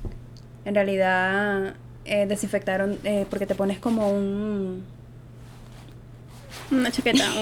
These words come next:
Speaker 2: un equipo, un, un
Speaker 1: <laughs> Como, no, un
Speaker 2: un
Speaker 1: completo, un traje, ¿no? Y tú ves cuando lo desinfectan, tú ves cuando te,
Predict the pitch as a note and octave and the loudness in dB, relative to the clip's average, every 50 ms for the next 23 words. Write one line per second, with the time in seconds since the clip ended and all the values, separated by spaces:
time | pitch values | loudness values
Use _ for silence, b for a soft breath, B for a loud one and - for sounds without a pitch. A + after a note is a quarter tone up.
0 | A3 A3+ A3+ C#4 A#3+ - B3 A#3+ - G#3 G3+ G3+ G#3+ A3 A3+ A3+ A3 A3+ A3+ A3 | 4 8 8 10 10 10 8 6 6 4 2 2 2 4 4 6 6 6 4 2
1 | G#3 - D4+ C#4+ C#4 C#4+ B3+ B3 B3+ C4+ C#4 C4+ B3 A#3 A3+ A3+ A#3+ A#3 A#3 B3 | 4 6 8 10 10 10 10 10 8 8 8 8 8 8 6 4 6 8 10 10
2 | C4 B3 C#4+ C4+ A3 - F#3+ F#3 F#3+ - B B B B B C#4+ C#4+ E4 C#4+ G#3+ | 12 12 12 10 10 10 8 6 6 2 B B B B B 10 12 12 12 10
3 | G3+ F3 F3 F#3+ - B B B B B B B B B B B B A#3 A#3 A#3 | 10 8 2 -2 -6 B B B B B B B B B B B B 2 4 4
4 | A#3+ B3+ B3+ B B B B B B B - - B3+ B3 A#3+ A#3+ A3 A3 G#3 A#3+ | 4 2 -2 B B B B B B B 4 6 8 8 10 8 8 8 6 6
5 | B3+ B3 B3 A#3+ A#3+ - B3+ A#3+ - D#4 E4 D#4+ D#4 D#4+ C#4 C4 C4 B3+ B3 A3+ | 8 8 8 8 8 8 6 8 12 12 12 12 12 8 4 4 4 4 4 4
6 | A3 G#3+ G#3 - A#3 A#3 A#3 A3+ A3 A3 A3 - - | 2 2 4 2 2 2 2 2 4 4 4 2 2